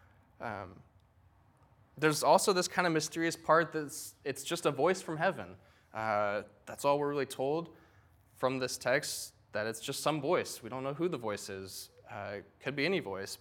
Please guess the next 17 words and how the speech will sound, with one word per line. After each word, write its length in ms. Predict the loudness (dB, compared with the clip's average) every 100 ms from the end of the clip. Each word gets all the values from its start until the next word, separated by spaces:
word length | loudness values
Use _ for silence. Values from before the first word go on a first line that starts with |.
| 4
but 260 | 4 4
we 120 | -2
do 180 | -2 0
know 280 | 2 4 4
that 320 | 2 0 0 -10 -8
the 80 | -4
voice 260 | 0 -2 -2
calls 360 | -4 -2 -4
Jesus 360 | -6 -8 -6 -8
son, 380 | -8 -8 -8 -8
and 160 | -10
so 180 | -8 -8
we 120 | -8
can 160 | -12 -6
kind 180 | -2 -2
of 80 |
deduce 640 | -4 -8 -6 -6 -6 -10